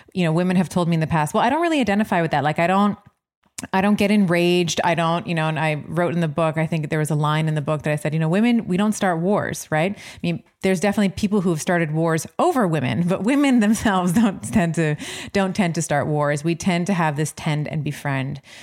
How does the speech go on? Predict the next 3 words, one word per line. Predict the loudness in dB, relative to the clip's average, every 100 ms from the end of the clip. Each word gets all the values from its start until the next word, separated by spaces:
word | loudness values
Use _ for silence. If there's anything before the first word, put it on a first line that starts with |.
| -20 -14
um, | -4 -2 -2 -6 -10 _
response. | -8 -6 -2 -4 -4 -10 -16 _ -20 -20 -20 -20 -4
So | 0 2 2 0